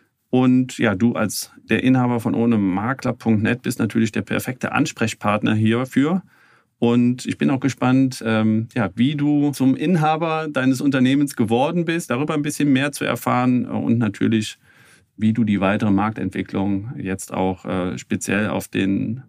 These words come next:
Privatverkäufer gemünzt siehst. Da wirst du uns sicherlich heute,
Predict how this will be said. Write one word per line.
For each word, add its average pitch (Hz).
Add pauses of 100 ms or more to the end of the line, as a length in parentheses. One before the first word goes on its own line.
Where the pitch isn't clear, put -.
(440)
Privatverkäufer 98
gemünzt 95 (320)
siehst. - (140)
Da 101
wirst 107
du 113
uns 107
sicherlich 101
heute, 98